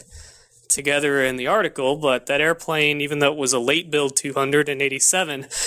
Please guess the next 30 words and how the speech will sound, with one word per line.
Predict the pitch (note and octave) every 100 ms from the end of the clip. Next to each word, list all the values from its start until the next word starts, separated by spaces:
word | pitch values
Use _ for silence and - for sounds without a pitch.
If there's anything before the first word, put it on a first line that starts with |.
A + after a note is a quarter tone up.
| - - -
has | - C#3 C3+ C3 C3 C3 -
more | E3 D3 F3
in | E3
common | - D#3 D3+ C#3+ C#3 C#3
with | C#3 C3+ - C3+ - - - - - -
the | B2+ C3
two | D#3+
hundreds | D3 C#3+ C#3 -
that |
came | C#3+ C#3+ C#3
off | C3
the | -
line | C#3 C#3+ C3+
in | B2
seventy-one | - D3 C3 B2+ D#3+ E3
than | C3+ B2+
it | B2
did | C#3 C3
with | B2
the |
four | - D3 C#3+
hundred | D3 C#3+ C3
that | C3
replaced | C3+ B2+ C#3 C3 -
it | C#3 -
two | C#3+
years | C3 B2+ C#3
later | B2+ B2+
in | B2+
eighty-nine. | C3 B2 B2 D3+ C#3+ A#2+